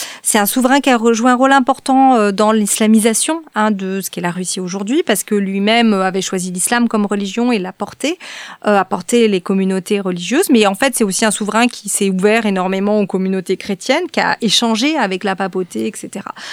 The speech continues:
Donc c'est un souverain qui voulait de toute façon porter sa diplomatie au loin, euh, clairement. C'est un souverain qui a, qui a compté, parce qu'il a régné, euh, ex-,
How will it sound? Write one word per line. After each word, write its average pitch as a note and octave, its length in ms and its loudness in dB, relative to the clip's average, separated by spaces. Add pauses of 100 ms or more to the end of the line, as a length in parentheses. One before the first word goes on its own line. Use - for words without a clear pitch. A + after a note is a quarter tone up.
(140)
Donc G#3 80 -2
c'est A#3+ 60 4
un A#3 40 6
souverain C4 320 4
qui D4 140 4
voulait B3+ 320 6
de B3 80 4
toute - 180 -4
façon A#3+ 240 4
porter A3+ 280 -2
sa A3+ 120 -2
diplomatie G3 640 -4
au G3+ 80 0
loin, - 280 -6 (460)
euh, F#3+ 260 4
clairement. G3 640 0
C'est - 140 2
un G3+ 60 0
souverain A#3 320 0
qui - 240 -4
a, G3 200 0
qui - 200 -6
a G3 80 0
compté, C4+ 640 0
parce G#3+ 160 0
qu'il G#3 180 -4
a G3 80 0
régné, G#3+ 480 0
euh, F#3 120 -2 (120)
ex-, - 240 -8